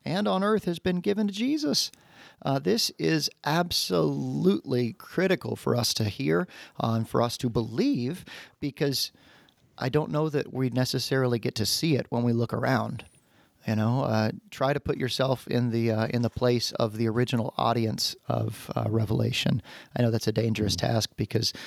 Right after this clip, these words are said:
Speaker 1: uh, we can't even begin to relate to first century Christians under harsh Roman persecution. Uh, but look at the, the situation that they're in, where,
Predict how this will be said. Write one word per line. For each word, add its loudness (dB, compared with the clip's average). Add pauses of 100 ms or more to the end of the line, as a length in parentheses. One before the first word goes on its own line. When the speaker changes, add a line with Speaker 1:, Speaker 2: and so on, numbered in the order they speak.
(220)
Speaker 1:
uh, 0
we 2
can't 0
even 0
begin 2
to 0
relate -2
to -2
first -2
century 0
Christians -2
under 2
harsh 0
Roman 0
persecution. 0 (360)
Uh, 0
but -2
look 0
at -4
the, -2
the -4
situation 0
that -2
they're 2
in, 0
where, -2